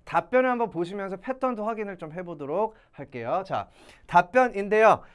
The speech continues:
일단 사진 묘사할 땐 장소 먼저 얘기를 하는 게 맞죠. 그래서 "This picture was taken on a street"라고 읽고요. 자, 한번 끊어주시고 "There are two men in this picture." 남자 둘이 보인다. 이거는 뭐 생략하셔도 되는 센텐스이긴 하지만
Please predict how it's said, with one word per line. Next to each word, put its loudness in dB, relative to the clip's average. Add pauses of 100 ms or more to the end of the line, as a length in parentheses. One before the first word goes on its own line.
일단 6
사진 0
묘사할 2
땐 -4
장소 -4
먼저 -4
얘기를 -8
하는 -10
게 -6
맞죠. -4
그래서 2 (300)
"This -2
picture 2
was -6
taken -2 (300)
on -8
a -10
street"라고 -6
읽고요. 4 (240)
자, -10
한번 -10
끊어주시고 -4
"There 2
are 8
two -12
men -6
in -12
this -16
picture." -12 (140)
남자 -8
둘이 -12
보인다. -6
이거는 -2
뭐 -2 (160)
생략하셔도 -2
되는 -10
센텐스이긴 -12
하지만 -2